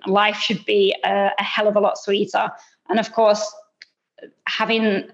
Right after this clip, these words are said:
not having the stress of, you know, having to launch a class every, like, six months to get any revenue and having that recurring monthly income, that's, um, that's pretty sweet.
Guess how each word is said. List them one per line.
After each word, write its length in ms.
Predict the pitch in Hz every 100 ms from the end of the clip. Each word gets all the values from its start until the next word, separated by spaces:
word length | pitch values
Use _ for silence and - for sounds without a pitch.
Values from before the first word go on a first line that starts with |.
| -
not 360 | 214 226 226 196
having 260 | 208 208
the 60 | 202
stress 440 | - 208 190 -
of, 220 | 202 - - - - -
you 120 | 202
know, 180 | 190 196
having 340 | 190 208 233
to 100 | 214
launch 300 | 214 202 202
a 40 | 196
class 460 | 214 190 196 - - -
every, 340 | 214 214 214
like, 240 | 196 196 -
six 340 | - 226 214
months 340 | 202 214 214 -
to 80 | 220
get 220 | 202 -
any 240 | 196 185
revenue 680 | 190 196 208 196 214 226 277 - _ -
and 100 | 202
having 260 | 202 220 226
that 120 | 208
recurring 400 | 208 196 208 196
monthly 340 | 185 185 -
income, 480 | 208 190 190 202 180 _ - _ _ -
that's, 340 | 208 - -
um, 340 | 196 202 185 214
that's 200 | 196 -
pretty 240 | - - 95
sweet. 480 | - 95 87 -